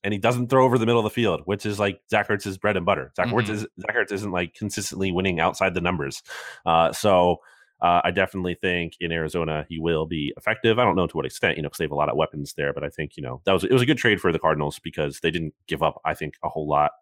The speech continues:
Speaker 2: And Max
Speaker 1: Um,
Speaker 2: Williams had just gotten hurt. Like, it, it
Speaker 1: Max Williams
Speaker 2: fit,
Speaker 1: got hurt.
Speaker 2: it fit more than Buffalo did in the offseason, just in, in the moment, which, you know, is
Speaker 1: And,
Speaker 2: interesting.
Speaker 1: like, they're five and oh at the time they made the trade. Like,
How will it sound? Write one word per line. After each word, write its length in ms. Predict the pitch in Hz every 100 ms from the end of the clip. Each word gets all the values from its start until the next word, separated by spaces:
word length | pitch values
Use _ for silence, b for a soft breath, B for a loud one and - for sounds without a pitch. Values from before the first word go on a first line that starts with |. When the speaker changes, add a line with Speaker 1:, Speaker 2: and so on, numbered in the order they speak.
| _ -
Speaker 2:
And 140 | 143
Max 240 | 143 143 156
Speaker 1:
Um, 80 |
Speaker 2:
Williams 260 | 147 131 127
had 80 | 120
just 220 | 123 -
gotten 180 | 123 117
hurt. 300 | 120 113 110
Like, 180 | 107 -
it, 100 | 156
it 60 | 135 -
Speaker 1:
Max 160 | 143
Williams 240 | 87 87 -
Speaker 2:
fit, 80 | 73
Speaker 1:
got 80 |
hurt. 240 | 69 67 - -
Speaker 2:
it 140 | 160
fit 320 | - 214 -
more 340 | 139 147 160 160
than 220 | 135 113
Buffalo 500 | 117 120 135 120 110
did 300 | 110 107 104
in 80 | 101
the 140 | 95
offseason, 640 | 92 90 - 85 - - -
just 320 | - - -
in, 240 | 131 107 113
in 140 | 123
the 60 | 101
moment, 520 | 98 95 92 92 -
which, 360 | 95 98 - - -
you 100 | 185
know, 40 |
is 40 | 185
Speaker 1:
And, 160 | 170 175
Speaker 2:
interesting. 280 | 151 127 160
Speaker 1:
like, 240 | 143 - - _ _ _ _ 113 120
they're 180 | 135
five 260 | 123 123 117
and 80 | 107
oh 120 | 98
at 40 |
the 60 | 92
time 220 | 107 95
they 60 | 90
made 140 | 92
the 80 | 85
trade. 460 | - 85 87 95 - -
Like, 280 | 101 101